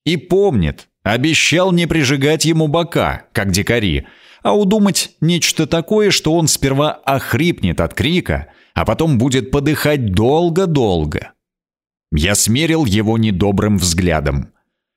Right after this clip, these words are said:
Пошёл своей дорогой, но он сдержанно поклонился и произнёс ровным, как идеально выструганная стрела, голосом:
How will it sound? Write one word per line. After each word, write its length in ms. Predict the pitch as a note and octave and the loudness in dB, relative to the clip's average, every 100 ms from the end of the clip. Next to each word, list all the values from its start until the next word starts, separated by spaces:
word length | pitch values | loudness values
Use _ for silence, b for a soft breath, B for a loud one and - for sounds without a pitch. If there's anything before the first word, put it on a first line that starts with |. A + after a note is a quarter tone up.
| _ | _
Пошёл 380 | - - G3 C#3+ | -2 0 0 0
своей 360 | G2+ G2 F2+ | 0 0 0
дорогой, 760 | D#2 F#2 D#3+ F3 D3+ A#2+ - _ _ _ _ | 0 0 0 0 0 -2 -6 _ _ _ _
но 180 | G2 B2+ | -2 0
он 160 | C3 | 0
сдержанно 840 | F#2+ F2 G2+ D#3 C3+ A2+ C#3+ C#3+ C3+ | 0 0 0 2 2 0 0 0 0
поклонился 1080 | C#3+ B2+ C#3+ D#3+ G#3 D#3+ - - C#2+ - _ _ | -2 0 0 2 2 0 0 -2 -4 -8 _ _
и 100 | G3+ | -2
произнёс 680 | G#3 G#3 F3+ B2 D#3 - G#2+ | 0 0 2 2 0 0 0
ровным, 760 | F#2+ C3+ F3+ F3 G3+ G3 D#3+ B B B _ | 0 0 0 2 2 2 0 B B B _
как 200 | G#3 F#3+ | -2 0
идеально 580 | C#3 E3 E3 D#3+ D#3+ - | 0 2 2 2 0 0
выструганная 760 | B2 D3+ - C#3 C3+ C3+ C3 | 0 0 0 -2 0 0 0
стрела, 580 | A#2 - A#2+ B2+ C3 - | -2 -2 0 2 0 -2
голосом: 840 | A#2 A2+ E3+ G#2+ E2+ - D#2+ C#2+ | -2 2 2 2 0 0 -2 -4